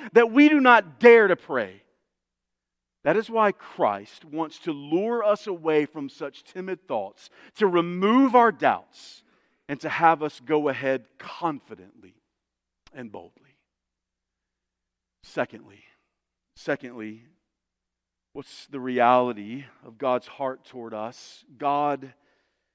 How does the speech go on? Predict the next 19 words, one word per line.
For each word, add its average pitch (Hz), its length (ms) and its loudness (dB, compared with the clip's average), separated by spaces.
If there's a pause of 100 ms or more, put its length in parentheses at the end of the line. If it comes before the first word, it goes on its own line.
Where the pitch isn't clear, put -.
(340)
God's 131 260 -2
heart 135 320 -4
is 127 160 -10
to 143 100 -16
give 113 460 -4
us - 560 -10 (580)
good 113 220 -8
things. - 720 -20 (1500)
It 143 160 -14
really 151 580 -2
is 117 600 -8
to 127 120 -18 (260)
give 147 400 -6
you 104 520 -20 (540)
good 101 520 -10 (760)
things. 90 760 -20 (140)
Look 143 160 -16
in 131 80 -8
verse, - 420 -12